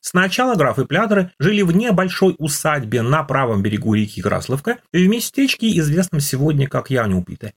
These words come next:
Но граф Плятер не так просто перенес свою резиденцию из Идрицы в Краслову. Краслову Плятер задумал превратить из небольшого местечка на сорок семь домов в развитый административный, духовный, экономический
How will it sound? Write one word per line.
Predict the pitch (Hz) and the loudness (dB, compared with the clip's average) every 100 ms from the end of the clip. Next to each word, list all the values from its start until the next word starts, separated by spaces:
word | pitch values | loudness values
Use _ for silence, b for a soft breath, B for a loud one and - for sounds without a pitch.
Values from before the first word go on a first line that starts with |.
| - | -2
Но | 165 | 2
граф | 196 254 - | 2 0 -2
Плятер | 165 175 - 151 | -2 -2 -2 0
не | 131 127 | 2 0
так | - 135 - | 0 -4 -2
просто | 190 202 - 90 | 0 0 0 -6
перенес | 98 92 95 90 | -2 2 2 0
свою | - 92 | -2 -4
резиденцию | 87 92 90 208 - 190 180 | -2 -2 2 2 2 0 0
из | 139 117 - | -2 -4 -2
Идрицы | 156 131 120 113 | 0 0 0 -4
в | - | -4
Краслову. | 101 98 - 95 - _ _ | -4 -4 -10 -12 -14 _ _
Краслову | - 127 127 - 110 95 | -2 0 0 -2 -4 -4
Плятер | 127 185 185 180 | -2 -2 -2 -4
задумал | - 131 143 170 151 | -2 0 2 2 2
превратить | 143 120 107 104 175 - | 0 -2 -2 -2 -4 -2
из | 180 180 | 2 4
небольшого | 190 196 151 160 185 151 | 4 2 0 0 0 2
местечка | 117 123 143 143 - 90 B B | 2 0 0 -2 -2 -8 B B
на | 117 | -4
сорок | 117 143 110 | -2 0 0
семь | - 117 95 | -2 -2 0
домов | 92 107 214 - b b b | 2 2 0 -2 b b b
в | 104 | -2
развитый | 127 156 175 175 175 175 | 0 0 -2 -2 0 0
административный, | 135 139 131 117 - 92 - 202 180 170 | 0 0 0 -2 -4 -4 -2 2 4 4
духовный, | 104 95 160 175 165 143 | 2 0 2 2 0 0
экономический | 139 139 95 120 180 175 - 160 | -2 0 0 2 2 0 -2 -4